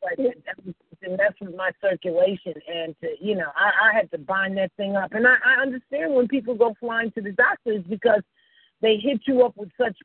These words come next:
pain, something horrific. But once you understand, the doctor can't do, they will just make your situation where you will be one hundred percent dependent on them.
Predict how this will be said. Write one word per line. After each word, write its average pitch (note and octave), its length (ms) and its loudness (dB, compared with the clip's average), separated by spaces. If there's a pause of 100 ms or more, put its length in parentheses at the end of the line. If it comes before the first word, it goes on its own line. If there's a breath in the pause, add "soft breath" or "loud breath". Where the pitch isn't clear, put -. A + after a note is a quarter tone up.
(160)
pain, D4 480 0
something A#3 300 0
horrific. A#3 540 2 (340 soft breath)
But G#3+ 140 4
once C4 300 2
you E4+ 180 0
understand, C4+ 580 0
the G#3+ 60 0
doctor C4 500 2
can't C4+ 240 -4
do, A3+ 120 0
they B3 280 6
will C#4+ 120 2
just A3+ 260 -6
make G#3 360 2
your C4+ 180 4 (100)
situation B3 680 0
where A3 100 4
you A#3 240 4
will B3 140 -2
be G#3 180 -4
one A#3+ 260 2
hundred C#4 340 2
percent A#3+ 380 0
dependent A#3+ 480 2
on G3 200 -2
them. F#3 160 0